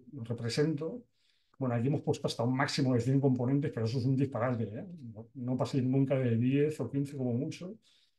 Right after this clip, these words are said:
Incluso no paséis de, de cinco. <laughs> Si podéis trabajar con cuatro, mejor que con cinco. Cinco mejor que con seis, ¿eh? Siempre intentar, eh, ir a valores bajos.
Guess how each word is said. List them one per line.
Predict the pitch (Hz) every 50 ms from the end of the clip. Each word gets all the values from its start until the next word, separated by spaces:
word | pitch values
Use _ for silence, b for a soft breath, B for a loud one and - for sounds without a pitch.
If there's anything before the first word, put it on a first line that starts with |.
| _ _ -
Incluso | 117 107 107 123 113 - 127
no | 131 120
paséis | 120 117 - 143 135 139 139 135
de, | 131 127 120 117 113 113
de | 110 113 110
cinco. | - - 147 156 160 - 160 165 185 214 - - -
<laughs> | 175
Si | - - 131
podéis | 113 127 123 135 139 131 -
trabajar | - 147 131 - 147 127 127
con | 127 127 127 127
cuatro, | 147 147 156 156 156 143
mejor | 131 - 139 131
que | 127
con | 120 120 117
cinco. | 117 - 160 160 156 156 160 175 185 - _ _ _ _ _ _ _ _ _ _ _ _ -
Cinco | 147 147 143 147 139
mejor | 131 - 143 135 131
que | 127
con | 117 117 113
seis, | - 139 139 156 185 185 - - -
¿eh? | 131 139 185 143
Siempre | - - 143 139 131 135 143 139 135 135 131 135 139 - - -
intentar, | 113 123 120 117 123 123 127
eh, | 135 135 - - _ _ _ - 156 147 143 143 139 - _ _ _ _ _ _ _ _ _ _ _ _ _ -
ir | 127 120 120
a |
valores | 117 120 123 123 120 113 110
bajos. | 123 - - 170 170 170 -